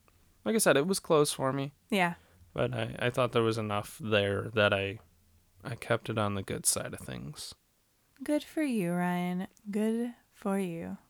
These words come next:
Speaker 2: I'm
Speaker 1: Mm-hmm.
Speaker 2: just kidding. Uh, so that's it, guys. Uh, oh, uh, what were we gonna say?
Speaker 1: Well, we could ask people if they have questions. We're gonna be doing our Q and A episode in two weeks.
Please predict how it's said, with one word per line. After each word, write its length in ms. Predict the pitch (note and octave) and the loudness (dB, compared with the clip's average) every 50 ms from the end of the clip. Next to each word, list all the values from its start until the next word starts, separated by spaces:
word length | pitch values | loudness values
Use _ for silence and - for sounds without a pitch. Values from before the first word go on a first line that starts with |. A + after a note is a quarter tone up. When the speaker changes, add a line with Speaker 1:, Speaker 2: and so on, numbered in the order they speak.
| _ _ - | _ _ -2
Speaker 2:
I'm 100 | - B2+ | 0 0
Speaker 1:
Mm-hmm. 60 | B2 | 0
Speaker 2:
just 120 | B2+ B2+ | 0 -4
kidding. 160 | - - A3+ - _ - - - - - C4+ - - | -6 -12 -16 -16 _ -20 -20 -18 -14 -14 -10 0 6
Uh, 640 | - G#3+ G#3+ G#3 G#3 G3+ G3+ G3 G3 G3 F#3+ F#3+ G#3 | 10 10 12 12 12 10 10 10 8 6 6 6 4
so 520 | G#3+ - A3 G#3+ A3 A3+ A3 A3 A3 G#3+ | 4 6 6 8 8 8 8 6 4 2
that's 260 | G#3 A3 G#3+ A#3+ - - | 2 2 2 2 2 0
it, 100 | D#4+ D#4+ | 0 2
guys. 460 | - C4 C4 D4 E4 E4 - - - - - - - _ - | 4 4 6 4 4 0 -4 -8 -10 -12 -14 -18 -10 _ 4
Uh, 420 | A3 A3 G#3+ G#3 G3+ G3+ G3+ - - _ - | 6 8 8 8 8 6 4 0 0 _ 6
oh, 220 | D4 E4 C#4+ B3 - _ _ _ _ - - | 8 8 8 6 2 _ _ _ _ -4 0
uh, 240 | A3 A3 A3 A3 A3+ | 0 2 2 0 0
what 180 | A#3+ B3+ C4+ | -2 -4 -6
were 100 | C4+ C#4+ | -6 -6
we 100 | D4 D4 | -6 -6
gonna 200 | D4 C#4 C4 B3 | -4 -4 -4 -4
say? 540 | - - - A3+ A3 A#3+ A#3 A#3 - - - _ _ _ - | -6 -6 -8 -8 -8 -8 -8 -10 -12 -18 -20 _ _ _ -2
Speaker 1:
Well, 120 | C#3+ C#3+ | 0 0
we 80 | C3+ B2+ | 0 0
could 160 | - B2+ - | -2 -4 -2
ask 320 | - B2 A#2+ A#2+ - - | -2 -2 0 0 0 0
people 320 | - A#2+ A2+ - B2+ B2 B2+ | 0 -2 0 4 4 4 4
if 100 | A#2 - | 4 4
they 100 | B2 A#2 | 4 4
have 160 | A#2 A2+ - | 4 4 4
questions. 540 | - - B2 A2+ - - B2+ A#2+ C3+ C3 C3 | 6 8 8 8 8 4 4 4 2 2 0
We're 60 | B2 | 0
gonna 120 | A#2 A#2 A2+ | 0 2 2
be 80 | A2+ A2 | 2 2
doing 320 | A2 A2+ A#2 A#2+ A#2 A2+ | 2 2 4 2 2 2
our 120 | A2+ A2+ | 2 0
Q 280 | A2+ - - - B2 A#2+ | 0 0 0 2 2 4
and 80 | A#2 A2+ | 4 4
A 40 | A2+ | 2
episode 520 | A2+ A2+ - - B2+ - - A#2+ A2+ A2 | 2 0 0 0 0 2 4 4 4 4
in 140 | A2 G#2 G#2 | 2 0 -2
two 340 | - - - - - B2 A2+ | -4 -6 -6 -2 0 2 2
weeks. 680 | G#2+ G2 G2 G2 F#2+ B2 - _ - - - - - - | 2 0 0 0 -2 -2 -6 _ -8 -8 -8 -8 -8 -10